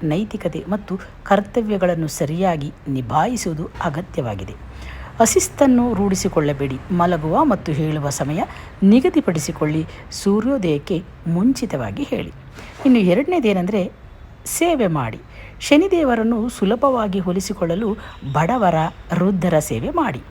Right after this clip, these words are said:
ಅನಾಥಾಶ್ರಮ, ವೃದ್ಧಾಶ್ರಮಗಳಿಗೆ ಕೈಲಾದಷ್ಟು ದಾನ ಧರ್ಮ ಮಾಡಿ.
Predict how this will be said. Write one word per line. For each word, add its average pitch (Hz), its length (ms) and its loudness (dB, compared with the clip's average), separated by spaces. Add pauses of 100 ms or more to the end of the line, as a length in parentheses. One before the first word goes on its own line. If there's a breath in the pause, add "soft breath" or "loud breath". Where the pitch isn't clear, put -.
(320 loud breath)
ಅನಾಥಾಶ್ರಮ, 165 640 2 (260)
ವೃದ್ಧಾಶ್ರಮಗಳಿಗೆ 175 920 -2 (320 loud breath)
ಕೈಲಾದಷ್ಟು 226 680 0
ದಾನ 185 240 2 (100)
ಧರ್ಮ 151 200 -2
ಮಾಡಿ. 220 300 -4